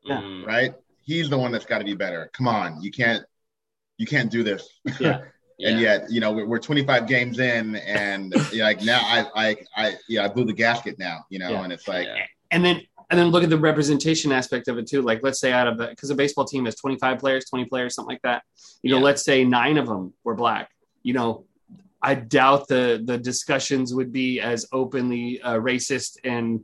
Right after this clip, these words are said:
Speaker 1: insensitive as
Speaker 3: quiet
Speaker 1: they
Speaker 3: dugout.
Speaker 1: are.
Speaker 2: One hundred percent, one hundred percent.
Speaker 1: It would be, it would be wildly different. Or if, if
Speaker 3: Yeah.
Speaker 1: all the coaching staff, you know, were black, it would just be like, "Oh yeah, this just definitely wouldn't happen." So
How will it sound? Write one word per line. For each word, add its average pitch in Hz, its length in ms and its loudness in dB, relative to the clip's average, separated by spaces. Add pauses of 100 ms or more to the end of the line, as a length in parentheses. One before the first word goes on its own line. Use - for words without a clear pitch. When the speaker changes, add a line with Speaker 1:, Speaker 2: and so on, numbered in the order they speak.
(300)
Speaker 1:
insensitive 131 500 2
as - 20 2
Speaker 3:
quiet 123 220 6
Speaker 1:
they 117 60 2
Speaker 3:
dugout. 117 380 4
Speaker 1:
are. - 40 -8
Speaker 2:
One 110 140 -6
hundred 135 320 -4
percent, 123 400 -6
one 90 80 -14
hundred 190 180 -2
percent. - 0 -
Speaker 1:
It 233 60 2
would 226 100 2
be, 240 200 0 (260)
it - 20 -4
would 269 80 -4
be 277 100 2
wildly 254 420 2
different. 190 340 0
Or 165 100 2
if, 156 140 -2
if 143 180 -4
Speaker 3:
Yeah. - 80 -4
Speaker 1:
all 156 160 4
the 147 120 -2
coaching 151 360 -2
staff, 180 420 -6 (340)
you 151 100 0
know, 160 160 2
were 147 160 0
black, 151 420 -2 (160)
it 143 80 -6
would 131 80 -6
just 131 180 -8
be 147 120 2
like, 123 300 -2
"Oh 135 60 -2
yeah, 156 140 2
this 135 220 -4
just 143 320 -8
definitely 139 360 0
wouldn't 127 220 -2
happen." 147 260 -2
So 123 260 -4